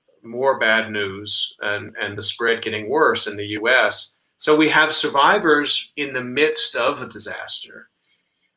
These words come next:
I, I wonder if you feel like you, you could say anything about it at this time, about your, your concerns about covid nineteen survivors, or is it just too early to say anything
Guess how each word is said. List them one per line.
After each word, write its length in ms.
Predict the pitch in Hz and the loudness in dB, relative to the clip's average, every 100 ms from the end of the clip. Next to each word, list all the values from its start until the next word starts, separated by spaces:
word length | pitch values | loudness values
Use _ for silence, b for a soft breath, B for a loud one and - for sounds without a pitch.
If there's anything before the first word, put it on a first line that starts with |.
| - | -2
I, 120 | 180 | 0
I 240 | 214 180 220 | 2 2 6
wonder 180 | 226 | 6
if 140 | 208 175 | 6 4
you 80 | 160 | 0
feel 180 | 175 | 2
like 220 | 170 156 151 | 2 0 0
you, 320 | 147 143 147 | -4 -6 -10
you 140 | 143 | -12
could 180 | 131 120 | -12 -8
say 240 | - 151 165 | 0 2 4
anything 400 | 147 - 131 127 | 2 0 -4 -4
about 420 | 113 117 120 127 | -6 0 0 2
it 140 | 120 | -2
at 100 | 113 | -4
this 240 | 123 117 - | -6 -6 -4
time, 500 | 135 131 131 131 127 | -2 -2 0 -2 -4
about 340 | 113 113 117 | -4 -4 -2
your, 260 | 113 110 113 | -4 -4 -6
your 80 | 104 | -12
concerns 580 | - 107 - 143 170 160 | -12 -4 0 2 0 0
about 300 | 156 151 - | 0 -2 2
covid 280 | 151 151 151 | 2 2 0
nineteen 440 | 147 143 151 147 | -2 -2 -6 -4
survivors, 500 | - 127 139 143 147 | -4 0 2 2 0
or 100 | 127 | -2
is 120 | 107 | -4
it 100 | 113 | -4
just 240 | - 220 - | -2 0 0
too 160 | 190 | 0
early 260 | 127 135 113 | 2 0 -2
to 80 | 104 | 2
say 380 | - 104 104 101 | 2 2 -2 -4
anything 420 | 101 - - | -8 -18 -20